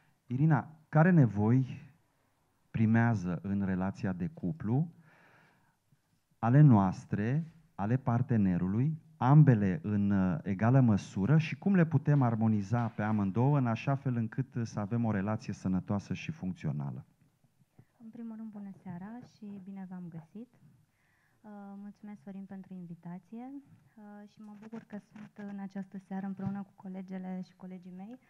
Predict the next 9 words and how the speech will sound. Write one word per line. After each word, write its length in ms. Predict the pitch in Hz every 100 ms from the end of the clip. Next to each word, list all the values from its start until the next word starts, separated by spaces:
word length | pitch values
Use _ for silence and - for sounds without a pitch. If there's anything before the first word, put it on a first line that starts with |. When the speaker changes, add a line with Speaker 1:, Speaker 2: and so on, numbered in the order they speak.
| _ _ _ _ _ _ -
Speaker 2:
și 80 |
împreună 680 | 226 214 214 220 220 220 214 208 -
cu 160 | 208
atât 300 | 202 196 226
de 100 | 202 214
mulți 400 | 208 208 - 202
oameni 680 | 196 202 202 202 196 196 170
dornici 500 | 180 190 202 202 - _
să 80 | 190